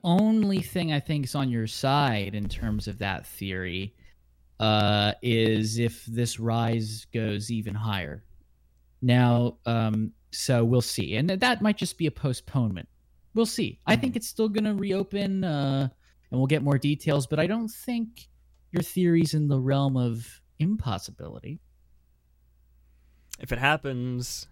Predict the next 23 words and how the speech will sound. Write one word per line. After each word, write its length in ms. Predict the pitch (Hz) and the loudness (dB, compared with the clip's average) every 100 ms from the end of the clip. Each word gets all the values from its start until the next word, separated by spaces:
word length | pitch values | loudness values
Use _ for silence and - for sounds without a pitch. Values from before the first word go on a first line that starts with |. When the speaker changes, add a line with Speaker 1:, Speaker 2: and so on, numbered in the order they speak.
| - | -8
Speaker 2:
come 140 | 127 | -2
back 160 | 117 120 | 0 0
to 80 | 120 | -2
this 180 | 127 143 | 0 2
episode. 720 | 135 139 131 117 113 113 127 - - | 2 0 2 2 2 0 -4 -10 -12
I 20 | |
predicted 420 | - 95 104 - 73 | -8 -6 -6 -6 -8
it. 140 | - - | -10 -10
You 120 | - 110 | 0 4
all 180 | 113 110 | 4 4
owe 60 | 120 | 4
me 120 | 113 | 2
Speaker 1:
<laughs> 20 | |
Speaker 2:
a 40 | 104 | -4
dollar. 640 | - 107 95 85 62 135 - _ _ _ _ _ - | -4 -2 -2 -2 -6 -10 -14 _ _ _ _ _ -12
Um, 420 | 95 80 73 131 _ _ - - _ | -10 -10 -12 -16 _ _ -14 -14 _
all 160 | 95 87 | -14 -12
the, 260 | 85 78 | -12 -12
all 160 | - 87 | -12 -12
those 180 | 87 - | -12 -14
who 80 | 98 | -14
watched. 420 | 113 - - - | -14 -16 -20 -10
But 200 | 139 104 | -6 -6